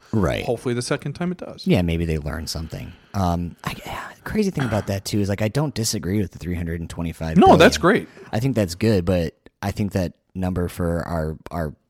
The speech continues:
Speaker 1: you know, personal individual checks needs to be more towards that number, you know what I
Speaker 2: Right.
Speaker 1: mean? Or if not more.
Speaker 2: Here's, here's the thing, and Andrew Yang said this, and I think we talked a little bit about it in the
Speaker 1: Mm-hmm.
Speaker 2: past.
Speaker 1: In the U B I episode?
Speaker 2: Yeah, where the idea of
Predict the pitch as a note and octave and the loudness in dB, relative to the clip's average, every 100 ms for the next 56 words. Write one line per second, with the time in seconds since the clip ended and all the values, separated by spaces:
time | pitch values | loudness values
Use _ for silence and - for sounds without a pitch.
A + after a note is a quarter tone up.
0 | - A2 E2+ - - - A2+ F#2+ D#2 F2+ | -6 -4 -2 -4 -2 0 2 0 -2 -2
1 | E2 F2+ F2 D#2 - D#2 - E2+ D2+ - | -2 -2 -2 -4 -6 -6 -4 -4 -4 -4
2 | D#2 D2+ C#2 - - C#2 B1+ - - C2+ | -4 -4 -6 -8 -8 -8 -10 -12 -10 -10
3 | - F2 E2+ D2 C#2 D#2 D2 G2 F#2 F2 | -10 -8 -8 -6 -8 -8 -6 -2 -2 -2
4 | F2 C2 D#2+ D#2+ C#2+ - - E3+ F3+ - | -4 -4 -4 -4 -6 -10 0 4 4 2
5 | - D3 C#3+ C3 A2+ A2 F#2 A#1 A2+ G2+ | 0 2 2 -2 -2 -4 -6 -8 -6 -2
6 | C3 C3 A2+ G#2 G2 - F#2 F#2+ G#2+ G#2 | -2 0 0 -2 -4 -8 -8 -8 -6 -6
7 | C#3 C3 A#2+ G2+ F#2+ F#2 F#2 F2+ F2 F2 | -6 -6 -6 -8 -8 -8 -8 -10 -10 -10
8 | F2+ F2 G2 A#2 A2 F#2 E2 - _ - | -10 -12 -6 -2 0 -2 -4 -10 _ -6
9 | G#2+ F#2+ F2+ E2 E2+ F2 F#2 - G#2 C3 | 0 2 2 2 0 -2 -4 -4 0 0
10 | F#2+ - _ _ - - - A#2 A2 G#2 | -2 -8 _ _ -20 -20 -6 0 0 0
11 | G2 _ _ _ _ _ _ _ _ _ | -4 _ _ _ _ _ _ _ _ _
12 | _ B2 C3 A#2 A2+ D3 F#3 C3+ G#2+ | _ 0 2 2 2 4 6 6 2